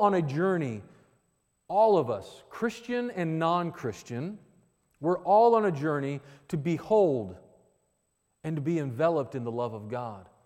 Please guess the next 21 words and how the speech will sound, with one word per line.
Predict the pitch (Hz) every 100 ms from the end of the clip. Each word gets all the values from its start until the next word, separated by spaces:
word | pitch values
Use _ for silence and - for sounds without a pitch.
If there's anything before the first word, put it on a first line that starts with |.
| _ _ _ -
the |
mercy | 120 131 139 - 117
of | 95
God. | 110 107
We | 135
are | 131
longing | 127 139 151 143 120
for | - 110
that. | 107 104
The | 117 - - -
heart's | - 190 190 -
deepest | 180 175 151
longing | 156 165 165 151 147
is | 147 143
to | - 147 139 -
experience | 151 - - - 196 185 180 170 -
the | 147
love | 135 143 127
of | 107
God. | 107 113 110
And | 113